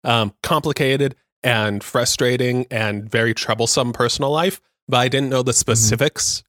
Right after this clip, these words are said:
Speaker 1: exactly until I had, you know, was putting together the, the, uh, show notes for, for this episode.
Speaker 2: Okay.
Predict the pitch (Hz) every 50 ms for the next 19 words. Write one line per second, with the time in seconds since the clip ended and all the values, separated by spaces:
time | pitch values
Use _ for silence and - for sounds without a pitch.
0 | _ _ - 123 123 117 127 127 135 139 - - 156 156 156 135 131 117 113 113
1 | - - 123 117 120 120 120 117 - _ _ _ _ _ - - 117 113 113 113
2 | 110 110 _ _ _ - - 147 131 113 110 110 110 113 120 113 110 - - 143
3 | 151 131 135 123 113 117 110 110 110 113 117 113 107 104 107 107 104 107 104 104
4 | 104 104 101 101 101 - _ - - 107 101 98 98 - - - 143 117 104 95
5 | 92 - - - - - - 104 98 95 92 80 - - 117 98 95 92 98 -
6 | 101 - - - 110 135 - 120 95 98 117